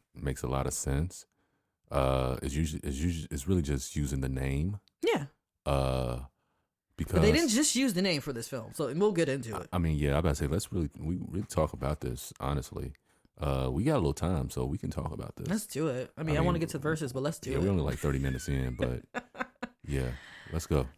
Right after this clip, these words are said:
Speaker 2: Okay, so I'll start with just a couple of the points.
Speaker 1: Go ahead.
Speaker 2: The family dynamics in this movie were weird.
Speaker 1: That's one of the, I think I wrote that down twice in my notes.
Speaker 2: Um, nobody felt like a family. Sorry.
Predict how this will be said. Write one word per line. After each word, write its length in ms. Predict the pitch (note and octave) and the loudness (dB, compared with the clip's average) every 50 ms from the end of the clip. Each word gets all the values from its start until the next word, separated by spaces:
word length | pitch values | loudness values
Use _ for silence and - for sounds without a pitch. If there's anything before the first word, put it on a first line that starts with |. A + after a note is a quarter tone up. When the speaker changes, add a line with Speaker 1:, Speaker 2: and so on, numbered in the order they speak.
| - | -4
Speaker 2:
Okay, 260 | - C4+ D#4 C4+ F3 F3 | -2 0 2 2 2 2
so 440 | - - A3 G#3+ G#3+ G#3 G#3 G3+ G3 - _ _ _ _ _ - - | 2 2 2 4 4 4 2 0 -2 -8 _ _ _ _ _ -4 0
I'll 200 | G3 B3 D4 D4 | 2 2 2 2
start 240 | - B3+ A#3 F#3+ F#3+ | 2 2 4 4 4
with 100 | F#3 D3+ | 4 4
just 200 | F3 E3+ - F#3 | 2 0 0 -2
a 40 | |
couple 300 | E3 - E3 C#3+ D#3+ D3+ | 0 0 0 2 4 4
of 60 | C#3+ C#3 | 4 2
the 60 | C#3 | 2
points. 480 | - C#3 B2+ A#2+ - - - - - - _ _ _ _ _ _ _ _ _ _ _ _ - - - | 0 -2 -4 -4 -4 -6 -10 -10 -12 -14 _ _ _ _ _ _ _ _ _ _ _ _ -18 -8 0
Speaker 1:
Go 140 | - A2+ A2 | 2 4 4
ahead. 140 | E2 D2 - - - - _ _ _ _ _ _ _ _ _ _ _ _ _ _ - | 4 2 -2 -6 -14 -16 _ _ _ _ _ _ _ _ _ _ _ _ _ _ -6
Speaker 2:
The 160 | E3+ F3 G#3+ | -2 -2 0
family 300 | - A#3+ A#3 A#3 A3+ G#3 | 2 2 2 4 4 4
dynamics 500 | F#3 E3+ E3+ D#3+ D3+ D3+ C#3+ C#3 - - | 4 4 4 4 2 0 0 -2 -4 -6
in 80 | C#3 C3+ | -6 -4
this 140 | C3+ A#2+ C3+ | -4 -4 -4
movie 180 | C3 A#2 B2+ | -4 -4 -4
were 160 | B2 A2+ A2+ | -6 -6 -6
weird. 220 | A2+ A2 A2 A2 - | -6 -8 -8 -8 -4
Speaker 1:
That's 240 | D2+ D#2 E2+ D#2+ - | 2 2 4 4 4
one 160 | C#2 D2+ D2 | 4 4 6
of 80 | D2 D2 | 6 6
the, 240 | C#2+ C#2 C#2 C2 - - - _ - - | 4 4 2 0 -2 -8 -16 _ -8 -6
I 40 | - | -2
think 180 | - D#2 D2 | 0 2 4
I 40 | D2+ | 4
wrote 160 | C#2 C#2+ C#2 | 4 2 0
that 100 | - C2+ | 0 0
down 160 | - - - B2 | 0 -2 -2 -4
twice 340 | - - - D3 C#2 C3+ - | -6 -2 0 2 2 2 0
in 40 | - | -2
my 80 | - B2 | -2 -2
notes. 360 | - B2 B2+ - - - - - _ - | -2 -4 -4 -6 -8 -12 -16 -12 _ 0
Speaker 2:
Um, 560 | G#3+ G#3 G3+ G3 G3 F#3+ F#3 F3+ F3+ E3+ E3 - _ _ _ _ _ _ _ _ _ _ _ _ _ - | 4 4 6 6 4 4 2 0 -2 -4 -8 -10 _ _ _ _ _ _ _ _ _ _ _ _ _ -2
nobody 400 | F3 F#3 G3 A3 G#3+ A3+ G#3+ G3 | 0 2 4 6 6 6 6 4
felt 240 | F3+ - F#3+ E3 D3 | 4 2 2 2 2
like 100 | D3 C3+ | 2 -2
a 40 | C3 | -4
family. 320 | - C3 A2+ A2+ A2+ A#2 - _ - | -6 -6 -8 -8 -10 -12 -16 _ -8
Sorry. 360 | - - F3+ D3 B2+ A#2+ | -2 0 2 2 2 0